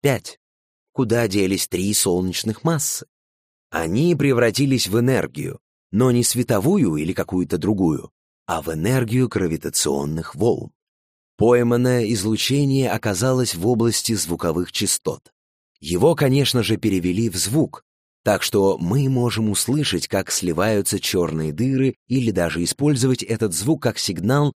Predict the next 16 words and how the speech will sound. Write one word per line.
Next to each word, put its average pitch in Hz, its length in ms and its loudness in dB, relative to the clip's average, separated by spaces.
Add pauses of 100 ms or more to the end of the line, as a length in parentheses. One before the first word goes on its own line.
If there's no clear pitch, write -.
для 101 160 -2
входящих 85 640 -2
сообщений 107 720 -2 (220)
на 123 100 0
телефоне. - 560 -4 (300)
Зафиксировали 139 920 0
это 120 180 2
явление 110 520 0
с - 100 -4
помощью 117 640 0
интерферометра 110 1080 2 (260)
Майкельсона. 123 920 0 (460)
Это 123 300 4
вполне 110 720 2
обыденный 127 840 0
инструмент. 101 720 -4